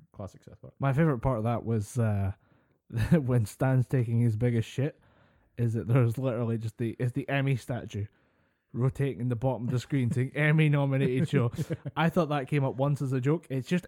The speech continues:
Speaker 2: in the episode.
Speaker 1: It's
Speaker 2: That
Speaker 1: in
Speaker 2: is
Speaker 1: the
Speaker 2: just
Speaker 1: episode.
Speaker 2: part of the show. <laughs> With Stan screaming at a massive shit. <laughs> It says, "Emmy nominated show."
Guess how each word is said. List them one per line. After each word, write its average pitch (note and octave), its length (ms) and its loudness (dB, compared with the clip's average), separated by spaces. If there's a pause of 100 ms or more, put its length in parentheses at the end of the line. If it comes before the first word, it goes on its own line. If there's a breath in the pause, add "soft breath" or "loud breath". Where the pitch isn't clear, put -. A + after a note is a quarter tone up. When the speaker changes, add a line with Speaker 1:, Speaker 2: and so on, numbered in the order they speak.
Speaker 2:
in D3+ 140 2
the C3 120 0
episode. C#3+ 340 -2
Speaker 1:
It's A#2 100 -6
Speaker 2:
That C3 120 2
Speaker 1:
in D3 60 6
Speaker 2:
is C3 80 4
Speaker 1:
the A2+ 140 0
Speaker 2:
just B2+ 100 0
Speaker 1:
episode. G2+ 200 0
Speaker 2:
part C#3+ 280 -2
of C#3 260 -2
the C#3 80 -2
show. C#3+ 320 -4
<laughs> - 1400 -20
With C3+ 140 0
Stan C#3+ 400 -4
screaming D3 560 -2
at C3+ 120 -2
a B2 60 -2
massive B2+ 580 -6
shit. C3+ 320 -6 (320)
<laughs> A#3 300 0
It F#3 180 0
says, D3+ 340 0
"Emmy D3 340 -2
nominated C3 600 -4
show." G#2 240 -8